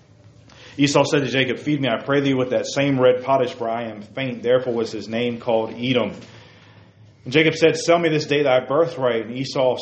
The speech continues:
said, 'Behold, I am at the point to die, and what profit shall this birthright do to me?' Jacob said, 'Swear to me this day.' And he sware unto him, and he sold his birthright unto Jacob. Then Jacob gave Esau bread and pottage of lentils, and he did eat and drink and rose up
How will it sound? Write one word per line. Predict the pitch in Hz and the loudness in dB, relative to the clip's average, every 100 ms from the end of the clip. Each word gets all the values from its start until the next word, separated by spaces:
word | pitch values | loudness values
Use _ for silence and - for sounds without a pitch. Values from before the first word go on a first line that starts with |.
| - | -4
said, | 143 139 123 | 0 0 -2
'Behold, | 113 131 127 | 0 0 0
I | 127 | 0
am | 131 | -2
at | 127 | -4
the | |
point | 120 147 143 143 | -6 -6 -6 -6
to | |
die, | 107 120 135 147 113 | -4 2 4 4 2
and | 117 | -2
what | 131 - | -2 -2
profit | 139 143 127 | -4 -4 -4
shall | - 123 | -4 -2
this | 120 120 | -2 -4
birthright | - 131 135 123 117 107 | 2 2 2 0 -2 -2
do | 117 113 | -6 -8
to | 123 | -8
me?' | 113 127 113 101 - _ - | -6 -4 -6 -10 -18 _ -12
Jacob | 107 110 | -10 -6
said, | 123 110 | -4 -4
'Swear | - 127 | 2 4
to | 123 | 4
me | 123 | 0
this | 123 113 | 0 -2
day.' | - 120 139 | 0 2 2
And | 139 117 | 0 -4
he | |
sware | 110 127 123 | -4 0 2
unto | 117 | 0
him, | 113 123 | -2 -2
and | 127 | -4
he | 110 | -6
sold | 110 - 120 110 | -6 -2 -2 -2
his | 104 | -6
birthright | - 131 127 123 117 | -2 0 2 0 0
unto | 110 95 | -2 -10
Jacob. | 90 120 135 151 151 - - - - | -2 0 2 -2 -4 -16 -20 -20 -8
Then | 131 131 | -4 0
Jacob | 139 139 139 - | 2 2 0 -2
gave | 127 123 | 0 0
Esau | 120 127 135 117 104 | -2 -4 -2 -2 0
bread | 117 131 139 | 2 2 2
and | 117 104 | -4 -6
pottage | 135 131 131 113 | -4 -4 -4 -6
of | 98 | -8
lentils, | 107 139 135 143 117 | -6 -6 -4 -4 -6
and | 107 | -8
he | 117 | -6
did | 110 | -6
eat | 113 139 147 - | -4 -4 -4 -8
and | 107 | -12
drink | 104 131 139 | -4 -2 -2
and | 113 107 | -4 2
rose | 123 123 123 | 2 2 4
up | 143 165 - | 4 2 -2